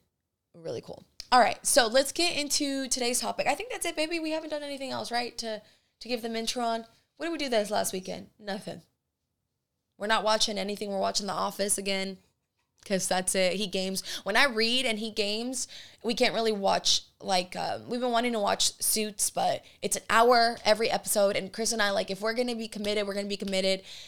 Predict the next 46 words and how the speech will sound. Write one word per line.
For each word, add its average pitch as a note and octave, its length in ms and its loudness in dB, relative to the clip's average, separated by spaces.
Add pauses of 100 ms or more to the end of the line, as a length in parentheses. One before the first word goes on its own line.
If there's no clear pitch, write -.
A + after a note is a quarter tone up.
And G3 100 0
so G#3 120 4
other G3+ 260 4
things F#3+ 260 -2
take F#3+ 160 -6
priority F3 440 -6
right E3 180 -6
now. G2 300 -8 (300)
And F#3+ 260 0
with F#3+ 180 4
everything G#3 340 2
I G3+ 60 0
have G3 180 0
going F#3 280 0
on, F#3+ 360 -2 (200)
with F#3+ 120 -2
the G#3 80 -2
event, G3 280 4
with F#3+ 120 2
my F#3+ 120 0
content F#3 640 0
and F#3 100 -6
everything, F#3+ 380 -4
I'm F#3 100 -6
just F#3 140 -2
like, F#3 100 -4
"I F3+ 80 -2
don't F#3+ 100 -4
have F#3 120 -4
time F3+ 200 -6
to F3+ 80 -8
just F3 160 -2
sit F3+ 120 -6
here F3 120 -8
for E3+ 120 -12
an G2 60 -10
hour." - 260 -6
Like, - 220 -6
I, - 200 -4
I'd F3+ 160 -2
rather F#3 240 0
be F#3 100 -6
doing F3+ 280 -6
something F3 420 -4 (380)
productive. - 500 -2
So F#3 300 2